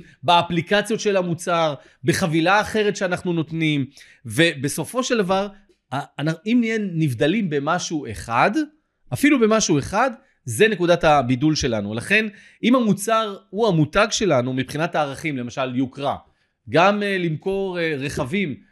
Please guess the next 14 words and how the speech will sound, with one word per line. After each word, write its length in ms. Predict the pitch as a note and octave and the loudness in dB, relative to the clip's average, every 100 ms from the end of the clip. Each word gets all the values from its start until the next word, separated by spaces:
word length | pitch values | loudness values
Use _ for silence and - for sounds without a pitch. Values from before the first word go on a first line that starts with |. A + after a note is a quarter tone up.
| _ | _
בסגמנט 680 | A#2+ C3+ - G3 G3 F#3+ F3 | -4 -4 -2 -2 0 -4 0
העליון 420 | D3+ C3+ F3+ G#3+ | 0 2 0 0
של 200 | G3 C#3+ | -4 -4
המוצרים 560 | B2 A#2+ A#2 C3+ A#2 A2+ | -2 -4 -6 -8 -8 -8
שלנו, 440 | A2 G#2+ G2 G#2 - - - | -8 -6 -6 -8 -16 -20 -8
אז 140 | A#2 | -4
זה 80 | A#2 | 0
גם 200 | C#3 E4 F4 | 2 4 4
בידול, 320 | A#3 E3 G2+ | 2 2 0
נכון? 260 | A2+ G#3+ G3 | -6 -2 2
להיות 160 | G3+ | 2
המוצר 320 | G3+ F#3+ G#3+ | 2 -2 -2
הכי 200 | G3+ D#3+ | -4 -4
יקר 460 | G#3+ F#3 - C#3 | -4 -2 0 -2